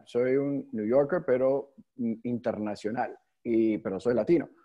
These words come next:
Y, y entonces lo que empecé a hacer es buscar quiénes, dónde están los jóvenes latinos, dónde están los jóvenes de nuestra edad, dónde están las mujeres, los hombres. Y, y empezamos a lanzar plataformas,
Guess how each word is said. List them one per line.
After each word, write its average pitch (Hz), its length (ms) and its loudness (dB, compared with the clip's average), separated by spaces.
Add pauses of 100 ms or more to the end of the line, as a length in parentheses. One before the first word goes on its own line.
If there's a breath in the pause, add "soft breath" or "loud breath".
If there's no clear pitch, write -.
(420 soft breath)
Y, 113 640 2
y 113 120 0
entonces 120 560 -2
lo 110 80 -6
que 113 80 -2
empecé 107 360 -4
a 123 40 0
hacer 135 260 2
es 127 120 4
buscar 135 560 0
quiénes, 135 280 2
dónde 135 220 2
están 143 480 2 (100)
los 107 120 -2
jóvenes 131 340 4
latinos, 101 260 -2
dónde 135 200 2
están 143 400 2
los 107 140 -6
jóvenes 123 360 0
de 110 100 -2
nuestra 107 300 -4
edad, 98 100 -4
dónde 123 180 -2
están 135 200 0
las 127 100 0
mujeres, 110 480 0
los 98 160 -8
hombres. 120 300 -2 (520 soft breath)
Y, 120 460 2
y 110 40 0
empezamos 120 500 -2
a 123 60 2
lanzar 123 420 0
plataformas, 127 760 0